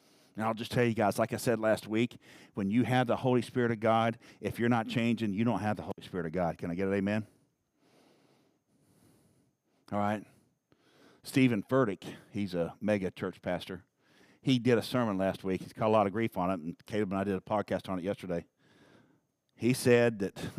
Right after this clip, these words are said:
<laughs> he's, he's had a lot of controversial things, especially about the Holy Trinity, but that's a whole nother,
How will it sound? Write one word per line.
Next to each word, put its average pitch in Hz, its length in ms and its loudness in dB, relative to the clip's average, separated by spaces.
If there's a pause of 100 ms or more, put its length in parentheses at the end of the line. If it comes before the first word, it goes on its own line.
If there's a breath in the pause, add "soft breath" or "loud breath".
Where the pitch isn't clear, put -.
(140)
<laughs> - 680 -10
he's, 123 240 0
he's 139 240 0
had 143 160 4
a - 20 2
lot 110 220 4
of - 60 -2
controversial 92 640 -4
things, 85 280 -4
especially 95 400 -4
about 85 180 -2
the 85 60 -8
Holy 85 200 -2
Trinity, 85 400 -6
but 76 100 -16
that's 82 180 -6
a - 40 -8
whole 85 100 -4
nother, 80 280 -4